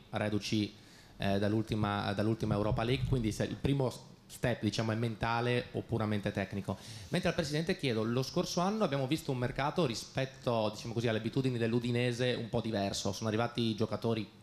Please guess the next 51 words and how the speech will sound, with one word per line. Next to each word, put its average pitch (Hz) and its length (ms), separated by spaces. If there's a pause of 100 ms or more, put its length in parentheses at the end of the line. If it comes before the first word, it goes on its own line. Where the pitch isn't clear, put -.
(100)
pressoché 110 400
pronti 113 400
come 104 160
Carnezzi, 101 460
Spiris, 101 720 (400)
teoricamente 107 460
anche 104 140
Guilherme, 107 600
Terò, 107 400
Koné, 107 440 (540)
e 165 300 (320)
la 143 160
squadra 156 400
in 175 80
campo 131 800
però, 117 440
diciamo, 117 300
rispetto 107 300
al 110 80
passato 117 240
dell'Udinese 113 500
non 104 160
ha 110 80
retto 107 640 (360)
e 104 120
non 104 160
è, 113 400
non 107 160
ha 117 80
prodotto 113 400
quel 98 200
tipo 104 220
di 101 80
risultati 101 760
che 98 120
forse 95 260
ci - 80
si 92 120
aspettava, 107 480
perché 107 200
credo 107 240
che 110 100
anche 101 220
lei 104 240
qualcosa 101 320
in 98 80
più 104 100
di 101 100
quarantuno 101 560
punti 98 380
comunque, 101 520